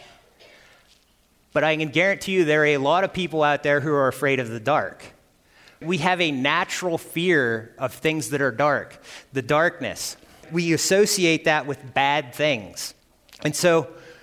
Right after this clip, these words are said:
that's the contrast that, that John's gonna use here. So what does it mean God is light?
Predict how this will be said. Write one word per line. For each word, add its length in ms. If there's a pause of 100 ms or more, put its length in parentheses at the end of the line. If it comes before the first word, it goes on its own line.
(300)
that's 360
the 80
contrast 720
that, 180
that 200
John's 340
gonna 160
use 320
here. 300 (1080)
So 160
what 120
does 120
it 80
mean 180
God 220
is 140
light? 340